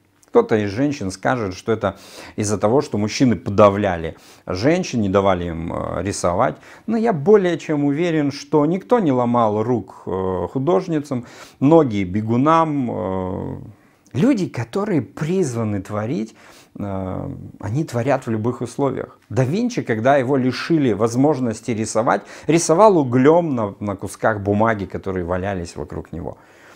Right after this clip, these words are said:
Он не останавливался. И если вас останавливает что-то от творчества, которым вы хотели бы заниматься, то не лгите никому, никакого творчества у вас нет. Я говорю о том, что мужчины в большей мере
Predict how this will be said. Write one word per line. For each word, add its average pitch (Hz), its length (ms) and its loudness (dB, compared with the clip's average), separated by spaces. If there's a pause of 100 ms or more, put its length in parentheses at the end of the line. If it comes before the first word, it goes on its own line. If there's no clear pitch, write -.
(120)
Он 120 200 2
не 117 120 2
останавливался. 85 1000 -6 (280)
И 120 80 2
если 117 320 0
вас 110 280 4
останавливает 101 800 -2
что-то 120 520 0
от 87 120 -10
творчества, 120 500 -2
которым 95 400 -4
вы 98 220 -4 (140)
хотели 107 500 -2
бы 92 140 -6
заниматься, 87 640 -4 (260)
то 110 160 0
не 107 160 0
лгите 110 400 -4
никому, 95 360 -2
никакого 95 460 -4
творчества 95 520 -8
у 87 60 -6
вас 85 280 -8
нет. - 240 -6 (160)
Я 170 280 -4
говорю 156 300 -4
о 139 40 -2
том, 131 200 -2
что - 200 -10
мужчины 147 400 -2
в 120 100 -2
большей 113 640 0
мере 135 600 -2